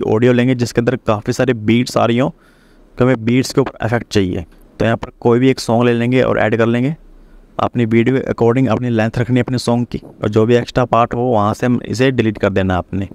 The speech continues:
simply हम जाएंगे इफेक्ट्स के अंदर और यहाँ से जाएंगे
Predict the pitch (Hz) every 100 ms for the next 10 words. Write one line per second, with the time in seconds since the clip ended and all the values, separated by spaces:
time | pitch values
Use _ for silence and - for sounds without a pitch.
0 | - - - - 131 131 147 135 123 127
1 | 127 - - 127 - 127 120 120 120 -
2 | - - - - 101 104 101 117 117 110
3 | 113 113 113